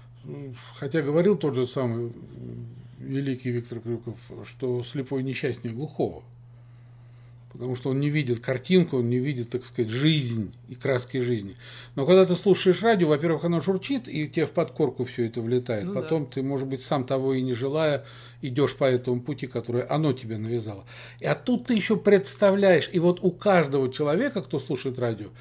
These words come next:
Speaker 1: сто человек слушает этот спектакль, сто спектаклей возникает.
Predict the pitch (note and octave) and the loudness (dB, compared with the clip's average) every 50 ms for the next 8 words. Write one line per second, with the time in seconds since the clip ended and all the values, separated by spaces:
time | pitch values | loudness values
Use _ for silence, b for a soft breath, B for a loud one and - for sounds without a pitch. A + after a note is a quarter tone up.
0 | B B B B B B B B B B - - - B3+ B3+ - - G3 F3 D#3 | B B B B B B B B B B -16 0 4 4 4 6 6 6 6 6
1 | - - F3 D3 - C#3+ D3+ B2+ C3 B2 B2 - - A#2 A#2 - C3 A#2+ - - | 6 4 0 0 0 0 -2 0 0 -2 -2 -2 -8 -12 -6 -4 -4 -4 -6 -10
2 | - - - - D#3+ C#3+ - - B2 - - A#2+ G2+ - G#2 G2 F2+ F2+ E2 - | -16 -10 -2 0 0 0 -2 -8 -14 -8 -6 -8 -6 -6 -10 -12 -12 -12 -14 -14
3 | F2 E2 - E2 E2+ - | -16 -16 -16 -18 -20 -20